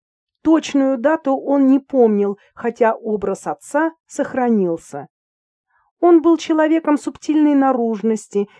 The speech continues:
и таким же слабым по характеру. Мать разговаривала с ним властно, звала Рудиком и помыкала мужиком, словно он и не мужик вовсе, а прислуга в доме. На самом деле Рудольф не считал себя слабаком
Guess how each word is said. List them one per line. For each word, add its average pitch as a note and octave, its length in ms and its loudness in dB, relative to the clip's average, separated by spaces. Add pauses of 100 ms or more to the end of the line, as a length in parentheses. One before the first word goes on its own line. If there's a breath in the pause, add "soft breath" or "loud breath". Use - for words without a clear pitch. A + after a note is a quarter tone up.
и B3 80 -10
таким A#3+ 400 2
же A#3+ 140 0
слабым A#3+ 500 0
по A3 140 -6
характеру. F3 880 -10 (500)
Мать E4 260 2
разговаривала B3 800 0
с - 140 -12
ним C4+ 240 2
властно, F3+ 680 -2 (200 soft breath)
звала F#3 520 2
Рудиком B3+ 580 -2 (220 soft breath)
и E4+ 100 4
помыкала C4 680 2
мужиком, A#3 540 0
словно A#3 520 0
он D4+ 260 0
и B3+ 40 2
не A3 120 2
мужик G3 460 -2
вовсе, F#3 420 -4 (260)
а - 80 -2
прислуга G3+ 560 -4
в F3 100 -14
доме. D#3 460 -4 (840)
На F#3 140 -6
самом G3 420 0
деле G3+ 460 -4 (260 soft breath)
Рудольф D4+ 480 0
не C#4+ 140 4
считал C#4 440 -2
себя G#3 280 -6
слабаком F#3+ 680 -4